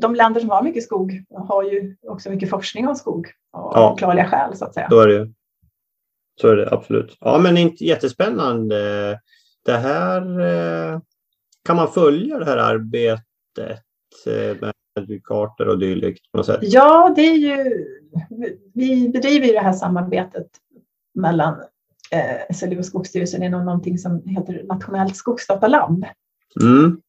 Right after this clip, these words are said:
Speaker 1: Det, det är en miljö där vi dels tar fram olika kartskikt, eh,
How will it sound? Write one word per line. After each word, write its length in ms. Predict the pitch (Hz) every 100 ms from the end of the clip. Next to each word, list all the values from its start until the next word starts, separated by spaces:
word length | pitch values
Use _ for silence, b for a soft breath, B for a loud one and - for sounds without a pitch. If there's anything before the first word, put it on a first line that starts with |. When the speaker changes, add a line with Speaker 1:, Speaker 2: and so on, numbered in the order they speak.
| _
Speaker 1:
Det, 360 | 220 214 214 202
det 120 | 190
är 80 | 202
en 80 | 196
miljö 480 | 196 185 185 185
där 120 | 180 180
vi 300 | 170 170 - -
dels 320 | 185 180 190
tar 80 | 220
fram 300 | - 202 214
olika 420 | 214 196 214 214 -
kartskikt, 840 | 208 196 - 240 - - _ - _ -
eh, 300 | - - 80